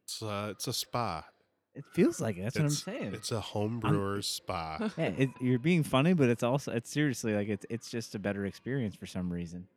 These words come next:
Speaker 1: Oh, well, thank you.
Speaker 2: So
Speaker 1: So one, one thing is, before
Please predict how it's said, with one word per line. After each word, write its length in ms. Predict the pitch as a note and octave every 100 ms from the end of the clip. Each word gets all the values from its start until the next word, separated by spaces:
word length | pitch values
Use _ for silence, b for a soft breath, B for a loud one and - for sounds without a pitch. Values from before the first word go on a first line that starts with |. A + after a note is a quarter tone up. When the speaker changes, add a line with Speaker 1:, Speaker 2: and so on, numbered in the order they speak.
| _
Speaker 1:
Oh, 160 | E2+ F2
well, 80 | F2+
thank 340 | - G2 F#2+
you. 140 | F#2 E2+
Speaker 2:
So 400 | C3 B2 A#2 G2 _
Speaker 1:
So 440 | - B2 A#2 A2+ A2+ -
one, 300 | C3+ D#3 F3 -
one 220 | C#3 F#3+
thing 240 | - B2+ A#2
is, 220 | G2+ - b b -
before 500 | - C#3 E3+ E3+